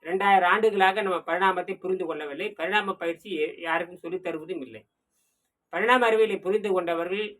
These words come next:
சிலர் மட்டும்தான். அவர்கள்தான் பசி தாகத்தை முறையாக கடந்தார்கள். நமக்கு ஐந்தாம் அறிவு இருக்கிறது.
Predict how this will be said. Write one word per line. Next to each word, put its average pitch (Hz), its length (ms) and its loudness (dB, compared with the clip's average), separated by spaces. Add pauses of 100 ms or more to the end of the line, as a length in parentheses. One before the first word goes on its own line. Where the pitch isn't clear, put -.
சிலர் 175 320 -4
மட்டும்தான். 147 680 -8
அவர்கள்தான் 185 520 -2
பசி 190 220 -6
தாகத்தை 180 380 -4
முறையாக 160 500 -6
கடந்தார்கள். 131 500 -6 (680)
நமக்கு 214 640 0
ஐந்தாம் 233 460 2
அறிவு 202 260 0
இருக்கிறது. 170 640 -4